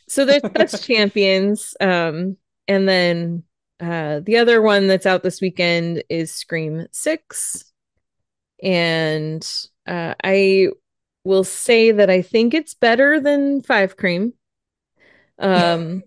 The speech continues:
Speaker 2: <laughs>
Speaker 1: overall, just as a movie, which I s-, I, I rewatched that again. I've watched it a couple of times 'cause I'm like, "What am I missing on this movie?" And I still just think Five Cream is just eh. But, um,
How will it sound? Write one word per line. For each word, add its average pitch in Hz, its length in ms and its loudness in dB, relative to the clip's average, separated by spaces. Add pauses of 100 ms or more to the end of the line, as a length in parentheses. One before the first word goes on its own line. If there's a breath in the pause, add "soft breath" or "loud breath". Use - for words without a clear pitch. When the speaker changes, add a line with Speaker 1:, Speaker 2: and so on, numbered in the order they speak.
Speaker 2:
<laughs> - 140 -18
Speaker 1:
overall, 202 520 4
just 190 200 0
as 190 160 2
a 196 60 2
movie, 175 760 2
which 190 320 -2
I 226 140 2
s-, - 300 -8
I, 190 140 2 (300)
I 160 120 0
rewatched 247 640 2
that 190 160 4
again. 147 280 0
I've 165 180 -2
watched 202 260 -2
it 220 60 2
a 208 60 0
couple 156 320 0
of 147 100 0
times 147 300 -4
'cause 180 160 -10
I'm 175 140 -6
like, 165 240 -6
"What 262 280 -2
am 240 140 -4
I 214 80 0
missing 156 480 -6
on 147 160 -6
this - 140 -10
movie?" 85 280 -8
And 90 80 -10
I 202 80 -4
still 269 360 -4
just - 260 -14
think 147 200 -6
Five 85 240 -6
Cream 98 220 -12
is - 160 -12
just - 220 -18
eh. 92 160 -10 (640 loud breath)
But, 202 400 6
um, 170 560 -2